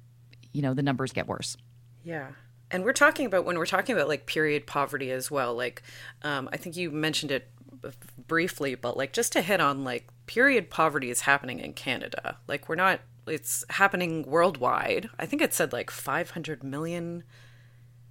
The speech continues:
Speaker 2: people are in period poverty. So they're choosing,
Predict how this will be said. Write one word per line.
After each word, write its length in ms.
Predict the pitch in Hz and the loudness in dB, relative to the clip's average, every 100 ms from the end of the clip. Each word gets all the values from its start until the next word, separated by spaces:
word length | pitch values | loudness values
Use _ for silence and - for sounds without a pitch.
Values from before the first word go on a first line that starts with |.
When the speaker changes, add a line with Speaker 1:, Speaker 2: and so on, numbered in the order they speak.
| - - - - | -20 -20 -20 -18
Speaker 2:
people 440 | - 160 160 156 | -12 -10 -8 -4
are 120 | 143 143 | -2 -4
in 120 | 139 | -4
period 440 | - 143 156 151 | -8 -6 -6 -6
poverty. 640 | - 139 151 175 196 196 196 | -6 -6 -6 -6 -6 -6 -8
So 200 | - 143 | -8 -4
they're 140 | 123 | -4
choosing, 800 | - - 170 175 165 160 160 | -2 -2 -2 -2 -4 -4 -6